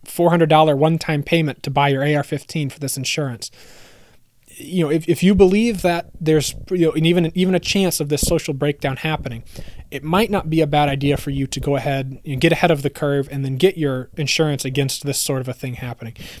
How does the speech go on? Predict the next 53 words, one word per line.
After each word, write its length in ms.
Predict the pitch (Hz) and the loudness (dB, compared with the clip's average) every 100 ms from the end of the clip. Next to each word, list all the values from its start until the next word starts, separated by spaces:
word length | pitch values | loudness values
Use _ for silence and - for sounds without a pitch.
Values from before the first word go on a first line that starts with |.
| - | 2
If, 300 | 196 208 - | 4 4 -2
you 120 | 165 | -4
know, 40 | 143 | 2
if 200 | 185 - | 2 2
you 80 | 165 | 0
believe 320 | 156 160 156 | 2 2 2
that 140 | 151 | -2
an 60 | 151 | -2
A 80 | 151 | -2
R 60 | |
fifteen 300 | - 147 143 | -4 -6 -4
will 60 | 139 | -4
do 160 | 135 | -2
you 160 | 135 131 | 0 0
any 160 | 131 127 | -2 0
good. 200 | 135 113 | -2 -2
If 120 | - | -6
you 60 | 123 | -2
don't 160 | 151 | 0
believe 240 | 160 165 160 | 2 2 2
it'll 100 | 151 | 0
do 160 | 143 | 2
you 140 | 147 147 | 2 2
any 160 | 135 | 2
good, 280 | 139 156 180 - - - - | 0 0 -2 -6 -20 -20 -6
I 120 | 131 | -2
disagree, 580 | 139 123 127 127 156 190 | 0 -2 -4 0 2 2
but 240 | 196 139 - | 0 -6 0
you're 180 | 143 156 | 4 4
the 80 | |
one, 340 | 147 151 151 147 | 6 6 4 0
you're 140 | 160 165 | 2 4
the 60 | |
one 140 | 160 151 | 4 2
preparing 440 | - - 165 156 | 0 2 4 2
for 140 | - | 0
your 240 | 143 156 160 | 4 6 6
eventuality. 800 | 143 156 - 147 156 151 160 160 | 4 0 0 0 2 2 0 -4
Prepare 300 | - - 160 | -8 0 0
for 220 | - 151 | 2 2
it, 100 | 151 - - - | 2 -4 -20 -8
you 120 | 143 | -6
know, 60 | 135 | 2
as 240 | 156 131 | 2 2
you 100 | 143 | 0
will. 280 | 135 123 110 - - - - - - | 2 0 -4 -12 -18 -18 -20 -14 -4
And, 140 | 165 | 0
uh, 120 | 175 | 2
you 100 | 196 | 4
know, 60 | 175 | 4
as, 200 | 180 180 | 4 2
so, 120 | - 180 | -2 -2
so 300 | 170 160 | 2 2